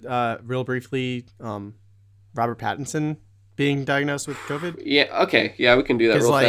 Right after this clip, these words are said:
Speaker 2: fast.
Speaker 1: now the Batman is delayed again,
Speaker 2: That is true. They didn't,
Speaker 1: unfortunately.
Speaker 2: they won't give a date, um, but yeah, Robert Pattinson, uh, is diagnosed with, uh,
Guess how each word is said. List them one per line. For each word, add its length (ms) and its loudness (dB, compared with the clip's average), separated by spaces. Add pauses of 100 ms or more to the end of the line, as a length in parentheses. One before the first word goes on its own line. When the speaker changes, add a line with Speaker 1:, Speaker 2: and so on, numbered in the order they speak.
(140)
Speaker 2:
fast. 200 -12
Speaker 1:
now 180 2
the 80 0
Batman 380 0
is 120 -6
delayed 440 -6
again, 420 -12
Speaker 2:
That 140 6
is 120 4
true. 200 4
They 120 6
didn't, 100 10
Speaker 1:
unfortunately. 380 -8
Speaker 2:
they 120 8
won't 200 6
give 140 0
a 40 2
date, 440 2 (180)
um, 460 6
but 500 -4
yeah, 140 4
Robert 320 4
Pattinson, 640 2 (640)
uh, 580 8
is 300 -4
diagnosed 460 4
with, 200 -6
uh, 380 4